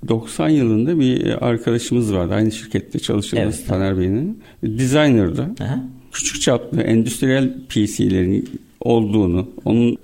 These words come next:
Speaker 1: assembler'la kodlamalarını ya, yazılımları yaptığını biliyorum.
Speaker 2: Aha.
Speaker 1: Deneysel, e, aşamada.
Speaker 2: Hı hı.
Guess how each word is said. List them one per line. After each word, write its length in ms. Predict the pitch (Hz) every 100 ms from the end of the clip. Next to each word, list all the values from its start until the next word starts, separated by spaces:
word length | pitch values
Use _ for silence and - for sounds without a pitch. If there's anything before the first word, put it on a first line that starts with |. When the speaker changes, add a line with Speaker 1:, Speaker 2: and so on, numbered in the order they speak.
| -
Speaker 1:
assembler'la 680 | 104 - 139 143 123 110 107
kodlamalarını 680 | - 104 110 110 110 113 120
ya, 160 | 101
yazılımları 540 | 95 107 107 113 110 107
yaptığını 560 | 110 110 - 107 139 175
biliyorum. 380 | 143 113 104 -
Speaker 2:
Aha. 260 | - 95 123 - - - _ -
Speaker 1:
Deneysel, 540 | 151 147 127 127 104 - - -
e, 180 | 101 92
aşamada. 500 | - - 87 85
Speaker 2:
Hı 40 |
hı. 20 | 87